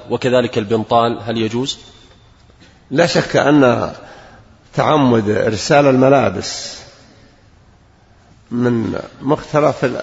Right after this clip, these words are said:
Speaker 2: أنواعها، بنطال أو سراويل أو أثواب أو أزر،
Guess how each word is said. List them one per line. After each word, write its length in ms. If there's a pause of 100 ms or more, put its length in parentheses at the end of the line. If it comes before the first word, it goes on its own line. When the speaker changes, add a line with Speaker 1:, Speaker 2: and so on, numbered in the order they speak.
(260)
Speaker 2:
أنواعها، 500
بنطال 800
أو 200
سراويل 760 (680)
أو 340
أثواب 680 (2000)
أو 300
أزر، 360